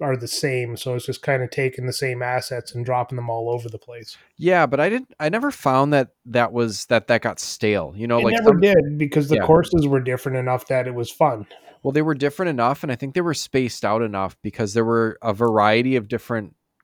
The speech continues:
Speaker 2: vehicles too. Like, this, this is a Formula One race, this one's a, a four-wheeler race, and this one's a, you know, like, a dune buggy race. Like, every race was different, and then by the time you got back to it, it felt fresh again.
Speaker 1: Yeah.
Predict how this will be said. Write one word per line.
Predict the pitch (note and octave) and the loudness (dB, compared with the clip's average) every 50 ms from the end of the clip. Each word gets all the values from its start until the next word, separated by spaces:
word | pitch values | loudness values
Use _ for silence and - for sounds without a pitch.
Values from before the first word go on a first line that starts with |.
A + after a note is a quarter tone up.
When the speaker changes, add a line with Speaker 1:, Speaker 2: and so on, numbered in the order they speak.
| _ _ _ _ _ _ _ _ _ _ | _ _ _ _ _ _ _ _ _ _
Speaker 2:
vehicles | - G2 A2 B2 E3 F#3+ - - F2+ D#2+ D#2 - - | -6 -2 2 2 2 2 0 -4 -8 -10 -10 -12 -12
too. | - - D#3 C#3+ G2 D#2+ | -8 -4 -4 -4 -4 -4
Like, | D#2 F2 F2 F2+ - _ _ _ _ _ _ | -4 -4 -4 -4 -6 _ _ _ _ _ _
this, | - B2 B2+ - - | 2 2 2 2 -2
this | - C3+ C3+ B2+ - | -4 -4 -4 -2 -2
is | D3 B2+ A#2+ C3+ | -4 -2 2 4
a | C3+ B2+ B2 B2 A#2+ G#2+ - | 6 6 6 6 4 2 0
Formula | - C3 C3 B2+ B2+ B2 A#2 A#2 | 2 2 2 4 4 2 0 0
One | A2+ A#2 A#2+ A#2+ A#2 | 2 2 2 2 2
race, | A2+ G#2+ G#2 G#2 G2+ - - | 0 0 0 -2 -4 -6 -8
this | A#2 A2 - - | -8 -8 -4 -2
one's | B2 A#2+ A2+ G#2+ A2 | -2 -2 -2 0 0
a, | A2+ A2 G#2 G2+ G2 F#2+ - _ _ _ _ _ _ _ _ _ _ _ _ - | 2 2 4 2 0 -2 -6 _ _ _ _ _ _ _ _ _ _ _ _ -8
a | - G#2+ | -8 -8
four-wheeler | - - - B2+ B2+ A#2+ A#2+ A#2 A2+ A2 A2 G#2 G#2 | -6 2 6 6 8 8 8 6 4 4 4 2 2
race, | G2+ G#2 G2+ G2 G2 G2 F2+ - - - - - - | 2 2 2 2 0 -2 -2 -6 -8 -12 -12 -10 -8
and | G#2 G2+ G#2 | -6 -6 -6
this | G#2 - - | -6 -6 -4
one's | B2 A2 G#2+ G#2 G2+ F#2 G#2+ | -4 -4 -4 -4 -4 -2 0
a, | G2+ G2 F#2+ F#2 F2+ F2+ F2 F2 - _ _ - | 0 2 2 0 0 -2 -6 -8 -14 _ _ -12
you | F#2 G#2+ | -10 -8
know, | F2 E2 E2 | -8 -8 -8
like, | E2+ F2+ E2+ F#2+ | -6 -4 -4 -4
a | F#2 | -4
dune | F2 G2+ A2+ A#2+ A#2 A2+ | 0 0 0 0 2 2
buggy | G2+ G2+ G2 G2 G2 F#2 | 2 0 0 0 -2 -2
race. | F#2 F#2 F#2 F2+ F2 - G#2 | 0 0 0 0 -2 -4 -6
Like, | G2 - | -6 -6
every | G2+ A2 B2+ D3+ C#3 | -6 -2 0 0 2
race | A2+ G#2 G#2 G#2+ A2+ A2+ - - - | 2 2 2 2 2 0 -2 -4 -6
was | A2 F2+ F2 | -6 -8 -4
different, | - G#2 G2 - - B2 A#2+ A#2+ A#2+ - | -4 -4 -4 -2 -2 -2 -2 -2 -2 -6
and | E2+ A2+ G#2+ | -6 -4 -4
then | G#2+ G#2+ G#2 - _ _ _ _ _ _ | -4 -4 -6 -12 _ _ _ _ _ _
by | B2+ C3 | 6 6
the | C3 C3+ B2+ | 6 4 2
time | - - B2+ C3 C#3 | 0 0 0 0 2
you | D3+ D#3+ D3 | 2 2 4
got | C#3+ C3+ C3 A#2 - | 4 2 2 2 2
back | A2+ G#2+ A2 G#2+ - | 2 2 2 0 -2
to | - E3 E3+ | -2 0 0
it, | E3 D3 | 2 0
it | G2+ - | -2 0
felt | - B2 A#2 - - | 2 2 2 2 0
fresh | - - A2+ A2 - - G2 | 0 0 2 2 0 -4 -8
again. | F2 - - - - _ _ _ _ _ _ _ _ _ _ - | -12 -14 -18 -20 -20 _ _ _ _ _ _ _ _ _ _ 2
Speaker 1:
Yeah. | E3+ D3 C3 B2 - | 2 2 2 0 -6